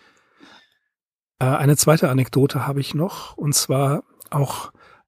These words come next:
jemand aus Providence berichtet hier, Muriel Eddy, über die wir ja auch schon einiges gesprochen haben. Sie berichtet von Lovecrafts besonderer Liebe zu Katzen. Als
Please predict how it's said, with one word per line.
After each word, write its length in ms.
jemand 380
aus 260
Providence 560
berichtet 460
hier, 360
Muriel 680
Eddy, 340
über 220
die 160
wir 80
ja 160
auch 180
schon 280
einiges 420
gesprochen 560
haben. 240
Sie 140
berichtet 380
von 180
Lovecrafts 560
besonderer 560
Liebe 280
zu 140
Katzen. 520
Als 480